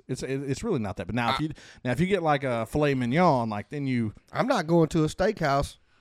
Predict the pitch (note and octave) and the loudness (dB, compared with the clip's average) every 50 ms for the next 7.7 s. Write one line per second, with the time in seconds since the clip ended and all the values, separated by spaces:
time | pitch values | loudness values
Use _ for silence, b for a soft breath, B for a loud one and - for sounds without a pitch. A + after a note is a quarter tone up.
0 | _ _ _ _ _ - D3+ D#3 C#3 F3+ F3 F#3 F#3 F3+ E3+ F3+ F3+ F#3 G3+ G3 | _ _ _ _ _ -2 -2 0 2 2 2 4 4 2 2 0 0 0 0 0
1 | F#3 F3+ G#3 G#3 G#3+ A3+ B3 - A3+ B3 B3 A#3+ - - - F#4+ F4+ - B3 A4 | 0 2 4 4 4 4 4 4 4 4 4 4 4 4 6 6 6 4 2 0
2 | A#4 - - C#5 C5+ - D5+ D#5+ - F#3 - _ - F#3+ - - _ _ - G#3+ | -4 -6 -8 -8 -8 -10 -10 -8 -10 -10 -8 _ -6 -6 -6 -8 _ _ 0 2
3 | A#3+ A#3+ A#3 B3 B3+ B3+ A#3 C#4 F4 G4+ F#4+ F#3 C3+ - D#3 E3+ D3+ C3 A2+ G2 | 4 6 6 6 6 6 8 8 8 10 8 8 6 4 2 2 2 2 -2 -2
4 | F2+ - - - _ - C3+ C3+ C3 - B2+ B2+ B2 A#2 A#2 C3 B2 B2 G#2+ F#2+ | -2 -6 -10 -20 _ -2 0 0 0 0 0 0 0 0 -2 -2 -4 -4 -4 -4
5 | A2+ B2 B2 G#2+ A#2+ B2 A#2+ B2+ A#2 A2+ B2 G#2+ G2+ G2+ F2 G2 F#2+ F2 - - | -6 -6 -4 -4 -2 -2 0 0 0 0 -2 -4 -4 -4 -4 -4 -4 -4 -4 -4
6 | F2+ E2 E2 F2 E2 A#2 B2+ D3+ E3+ D#3 C#3+ C3+ B2+ C3 C#3 B2+ - - A2 B2 | -4 -6 -6 -6 -4 -2 0 0 0 0 0 -2 -2 -4 -4 -6 -6 -8 -8 -6
7 | A#2 A#2 A2 G#2 G#2+ - - A#2+ G#2+ G#2+ G2+ - - | -6 -6 -6 -6 -8 -6 -6 -6 -6 -6 -8 -10 -14